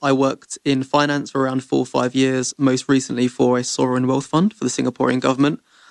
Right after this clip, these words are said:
and also took a year out to do some volunteering, fundraising, and traveling across Asia, Africa, U S, and Europe.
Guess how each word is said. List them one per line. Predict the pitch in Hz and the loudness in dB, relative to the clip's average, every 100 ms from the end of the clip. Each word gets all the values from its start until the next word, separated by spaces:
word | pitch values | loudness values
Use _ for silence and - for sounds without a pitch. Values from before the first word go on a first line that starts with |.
| _ - | _ 0
and | 135 | 2
also | 131 143 | 2 0
took | - 135 | -4 0
a | |
year | 131 127 | 2 2
out | 127 - | -2 -8
to | 131 | -2
do | 127 | -2
some | - 123 | 0 0
volunteering, | 131 127 - 131 123 120 | 2 0 0 0 0 -4
fundraising, | 120 139 135 127 123 127 113 | -2 0 2 2 -2 0 -2
and | 127 123 | 0 -2
traveling | - 127 127 113 | 0 0 0 0
across | 131 - 123 - | -4 -4 -4 -2
Asia, | 131 127 123 131 | 0 0 -2 -6
Africa, | 123 123 131 123 | -8 -4 0 2
U | 127 127 | 4 2
S, | 123 | -2
and | - 135 | 0 2
Europe. | 139 165 | 2 0